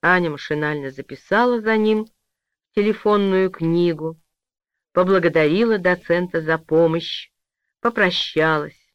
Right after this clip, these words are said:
Только потом она стала вспоминать, о чем идет речь,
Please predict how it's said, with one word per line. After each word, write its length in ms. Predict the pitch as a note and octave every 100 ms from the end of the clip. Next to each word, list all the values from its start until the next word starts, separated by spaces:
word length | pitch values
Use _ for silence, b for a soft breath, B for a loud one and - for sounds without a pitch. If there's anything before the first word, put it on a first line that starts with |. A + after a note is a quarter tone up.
| _ _ _ _ _ b b
Только 240 | - C4 C4+
потом 600 | C4+ C4+ - C4+ A#3 E3
она 180 | D3 D3
стала 300 | - C#3 C3+
вспоминать, 600 | - C#3+ D3 C#3 A#2+ B2
о 60 |
чем 320 | C3 - D#3+ D#3
идет 260 | D3 D#3
речь, 540 | D#3+ F#3 D3+ A#2+ -